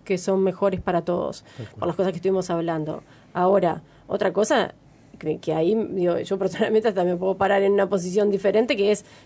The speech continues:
Speaker 1: si, si es mejor consumir o no consumir, y a qué edad es mejor consumir o no consumir. Digo, la regulación no está hecha
Speaker 2: Totalmente
Speaker 1: para
Speaker 2: de acuerdo.
Speaker 1: fomentar el consumo de
Speaker 2: Totalmente
Speaker 1: ninguna
Speaker 2: de acuerdo.
Speaker 1: manera.
Speaker 2: Totalmente
Speaker 1: Y,
Speaker 2: de acuerdo.
Speaker 1: y es correcto que a veces si uno no hace como, como, como, como un refuerzo de cierta información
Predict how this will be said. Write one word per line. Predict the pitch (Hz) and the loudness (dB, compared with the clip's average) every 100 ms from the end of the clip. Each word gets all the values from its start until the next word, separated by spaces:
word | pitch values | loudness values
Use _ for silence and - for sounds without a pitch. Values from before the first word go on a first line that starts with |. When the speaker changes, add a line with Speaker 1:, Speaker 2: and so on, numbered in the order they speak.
| - | -10
Speaker 1:
si, | 185 165 | -4 -4
si | - 185 | -4 0
es | 185 | 2
mejor | 190 175 196 | 2 0 0
consumir | 185 185 170 180 190 | 2 0 2 4 4
o | 180 | 4
no | 180 | 2
consumir, | 175 170 175 175 254 | 0 -2 0 2 4
y | 247 | 4
a | |
qué | 165 185 | 4 2
edad | 180 | 2
es | 185 | 0
mejor | 180 190 | -4 -6
consumir | 175 185 180 180 | -6 -4 -2 -2
o | |
no | 185 175 | -2 -4
consumir. | 180 190 233 190 | -4 2 2 2
Digo, | 175 - | -4 -6
la | - 170 | -6 -4
regulación | 175 170 170 156 214 262 339 - - - - | -2 -2 -4 -2 2 2 0 -4 -20 -18 -4
no | 190 202 269 294 | 0 4 6 4
está | 208 - 190 | 0 0 2
hecha | 202 233 - 254 170 - - | 2 0 0 0 -2 -8 -8
Speaker 2:
Totalmente | 101 104 | -2 2
Speaker 1:
para | 196 | 4
Speaker 2:
de | 254 | 2
acuerdo. | 185 170 | 2 0
Speaker 1:
fomentar | 170 208 220 | 0 2 4
el | 196 | 2
consumo | - 165 254 262 180 | -2 -6 -2 0 0
de | 160 | 0
Speaker 2:
Totalmente | 156 113 113 107 101 | 0 2 4 4 4
Speaker 1:
ninguna | 95 90 | 2 4
Speaker 2:
de | |
acuerdo. | 226 190 | 4 2
Speaker 1:
manera. | - | -2
Speaker 2:
Totalmente | - 104 113 220 | -4 0 2 2
Speaker 1:
Y, | |
Speaker 2:
de | - | 0
acuerdo. | 139 220 | -2 2
Speaker 1:
y | 247 | 2
es | |
correcto | 262 254 262 302 269 302 302 | 2 2 4 2 2 0 0
que | 302 | 2
a | 202 | 4
veces | 233 262 233 233 | 4 4 0 0
si | 214 | 2
uno | 202 233 226 | 4 6 6
no | 220 254 | 6 6
hace | 320 302 226 | 4 2 0
como, | 220 202 196 | 2 2 2
como, | 190 196 196 190 | 2 2 2 2
como, | - 196 190 185 175 | 0 0 2 0 0
como | 196 196 | 2 4
un | 214 | 4
refuerzo | 226 208 - 269 277 233 208 | 2 -2 0 2 4 4 2
de | 196 | 2
cierta | 190 220 - | 2 2 4
información | 214 208 202 208 - 240 226 | 2 2 0 0 0 2 4